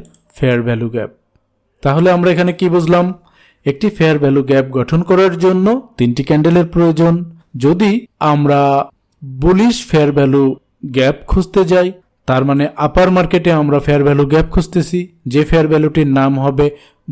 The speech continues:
বুলিশ এফভিজি। তাহলে আমরা প্রথম ক্যান্ডেলের হায়েস্ট প্রাইসকে মার্ক করব, তিন নাম্বার ক্যান্ডেলের লোয়েস্ট প্রাইসকে মার্ক করব, দেখব যে তার হায়েস্ট প্রাইস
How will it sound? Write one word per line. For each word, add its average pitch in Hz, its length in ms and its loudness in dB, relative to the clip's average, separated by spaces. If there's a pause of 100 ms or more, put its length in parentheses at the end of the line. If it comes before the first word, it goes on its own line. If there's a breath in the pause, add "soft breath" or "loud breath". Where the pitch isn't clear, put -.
(140)
বুলিশ 151 360 2 (300)
এফভিজি। 120 540 -2 (440)
তাহলে 156 280 2 (120)
আমরা 196 180 2 (120)
প্রথম 202 240 2 (100)
ক্যান্ডেলের 190 420 2 (240)
হায়েস্ট 120 320 -4
প্রাইসকে 190 420 0
মার্ক 190 180 0 (100)
করব, 202 180 0 (360)
তিন 127 120 -2 (100)
নাম্বার 143 300 0
ক্যান্ডেলের 160 420 0 (480)
লোয়েস্ট 151 340 2
প্রাইসকে 196 340 0 (100)
মার্ক 165 160 0 (100)
করব, 165 200 0 (540 loud breath)
দেখব 165 220 0 (560 soft breath)
যে 143 80 2 (120)
তার 143 200 2 (600)
হায়েস্ট 151 280 0
প্রাইস 220 240 2